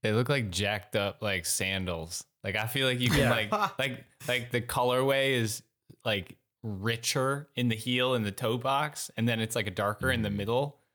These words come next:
Speaker 1: where it, like, hugs the arch, uh, of your foot. I don't know, man.
Speaker 2: Yeah,
Speaker 3: Of
Speaker 2: they're
Speaker 3: all
Speaker 2: a
Speaker 3: the
Speaker 2: little,
Speaker 3: super
Speaker 2: they're a little
Speaker 3: shoes.
Speaker 2: weird. I don't, that's why I'm not, yeah, I would,
Speaker 3: Yeah.
Speaker 2: I'm
Speaker 1: They
Speaker 2: gonna
Speaker 1: are,
Speaker 2: stick with the pros
Speaker 1: I,
Speaker 2: and
Speaker 1: I do believe they are the lightest super shoe.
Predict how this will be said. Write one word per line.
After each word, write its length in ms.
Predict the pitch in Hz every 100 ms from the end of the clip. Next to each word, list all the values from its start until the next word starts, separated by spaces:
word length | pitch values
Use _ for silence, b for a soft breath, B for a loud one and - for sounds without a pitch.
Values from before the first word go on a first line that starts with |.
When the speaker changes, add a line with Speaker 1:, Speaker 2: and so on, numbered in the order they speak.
| _
Speaker 1:
where 220 | 113 110 107
it, 120 | 113
like, 300 | 104 90 - _
hugs 580 | - 123 110 107 117 -
the 400 | 120 104 98 -
arch, 460 | 104 110 - - 120 110
uh, 480 | 107 98 95 92 - _ -
of 180 | 104 104
your 120 | 95
foot. 440 | - 113 101 - _ _ -
I 60 |
don't 140 | 101 101
know, 160 | 98
man. 240 | 95 92 95
Speaker 2:
Yeah, 80 | -
Speaker 3:
Of 40 |
Speaker 2:
they're 80 | -
Speaker 3:
all 60 | 165
Speaker 2:
a 40 |
Speaker 3:
the 40 | 160
Speaker 2:
little, 120 | 143
Speaker 3:
super 280 | 143 139 110 -
Speaker 2:
they're 160 | 151 165
a 60 |
little 200 | 180 180
Speaker 3:
shoes. 40 | 147
Speaker 2:
weird. 320 | 143 120 110
I 140 | 113
don't, 240 | 131 120 123
that's 200 | 135 143
why 120 | 135
I'm 100 | 127
not, 320 | 117 113 - _ -
yeah, 260 | 113 92 101 -
I 80 | 127
would, 100 | 131
Speaker 3:
Yeah. 120 | 135
Speaker 2:
I'm 360 | 123 120 117 - _ _ _ -
Speaker 1:
They 120 | 123 147
Speaker 2:
gonna 100 | 160
Speaker 1:
are, 40 |
Speaker 2:
stick 220 | 156 131
with 100 | 120
the 60 | 113
pros 540 | 127 117 113 143 127
Speaker 1:
I, 40 | 110
Speaker 2:
and 160 | 101 _ -
Speaker 1:
I 100 | 139
do 140 | 147 180
believe 320 | 175 180 143
they 140 | 139
are 120 | 123 113
the 160 | 110
lightest 760 | 104 98 104 123 85 - - -
super 360 | 113 95 85
shoe. 380 | 80 95 87 -